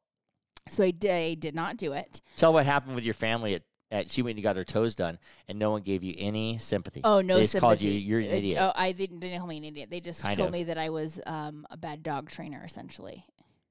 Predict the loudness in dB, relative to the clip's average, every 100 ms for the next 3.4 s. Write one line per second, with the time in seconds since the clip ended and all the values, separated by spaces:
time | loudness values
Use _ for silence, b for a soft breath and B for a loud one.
0 | _ 2 2 2 2 2 2 0 0 2
1 | 2 0 -8 -6 -6 -6 -8 -8 -12 _
2 | -6 2 4 4 2 -2 -4 -4 -4 -4
3 | -4 -4 -6 -6